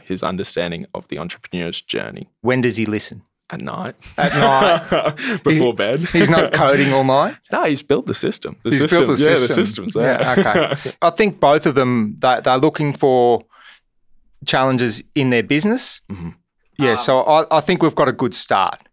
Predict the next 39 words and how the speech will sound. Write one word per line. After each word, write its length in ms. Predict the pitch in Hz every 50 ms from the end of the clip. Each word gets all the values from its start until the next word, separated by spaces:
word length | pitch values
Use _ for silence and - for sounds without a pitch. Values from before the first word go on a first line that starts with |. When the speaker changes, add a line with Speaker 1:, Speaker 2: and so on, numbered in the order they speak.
| _
Speaker 1:
Mm. 260 | - 107 101 92 - -
Speaker 2:
And, 240 | - 139 131 127 123 -
and 160 | 143 131 127
I'll 80 | 127
challenge 400 | 120 - - 156 151 156 147 123
a 60 | 135 127
few 200 | - 151 139 120
things 320 | 123 - 127 120 113 98
around 300 | 113 107 110 113 110 110
that. 160 | 104 95 - - _ _ _ _ _ _ _ _ _ _ _ -
So 160 | - - 165 147
when 200 | 139 180 185 180
they 120 | 170 156
listen's 380 | 151 156 151 - 170 147 117 131
important, 600 | 127 117 - - 135 117 113 80 90 92 90 -
we've 180 | 143 135 123 -
got 120 | - 151
to 80 | 139 135
get 200 | 113 127 117 -
that 140 | - 110 95
Speaker 1:
Yeah. 60 | 87
Speaker 2:
down. 360 | - 120 113 107 92 82 98 - _ _ _ _ _ _ _ _ _ _ _ - - _ _ -
How 340 | - 107 143 156 160 160
will 120 | 165 165 156
they 160 | 143 143 127
find 440 | - - 143 127 123 127 127 120 107
us? 540 | 87 73 - - - - - - - - _ _ _ _ _ _ _ _ _
Speaker 1:
Yeah. 300 | - 98 92 87 87 82 - - _
Speaker 2:
Which 220 | 127 131 131 - 139
is 140 | 117 -
the 140 | - 135 127
other 180 | 127 123 123 123
thing. 400 | - - 123 101 104 113 - - _ _ _ _ _ _ _ _
What 220 | - 143 151 165
are 60 | 165
they 140 | 151 151 143
looking 340 | 139 139 147 147 156 147 123
to 100 | 120 131
learn? 580 | 123 127 127 127 120 113 110 104 - - -